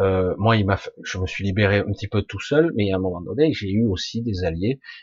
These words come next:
des êtres qui m'ont aidé à, à sortir d'un, d'une vision de ce que je croyais être le vrai. Et c'est ça le souci.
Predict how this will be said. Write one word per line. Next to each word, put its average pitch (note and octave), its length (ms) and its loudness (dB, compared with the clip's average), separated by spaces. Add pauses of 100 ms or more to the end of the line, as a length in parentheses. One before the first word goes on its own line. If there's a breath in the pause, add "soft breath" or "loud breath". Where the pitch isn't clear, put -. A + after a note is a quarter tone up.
(100)
des F2 420 -2
êtres B2+ 240 4
qui - 140 -8
m'ont F2+ 240 -2
aidé A2 480 2
à, G2 480 0 (680)
à - 80 -2
sortir - 720 0
d'un, F#2+ 500 0 (600)
d'une G#2 260 0
vision G#2 500 2 (1160)
de G2 60 -8
ce - 100 -12
que - 140 -6
je G2 120 -2
croyais G#2 640 0
être - 280 -4
le F#2 120 -2
vrai. E2 300 -8 (1600 loud breath)
Et - 480 -16
c'est - 320 -10
ça G#2 280 0
le F#2 80 -2
souci. - 580 -16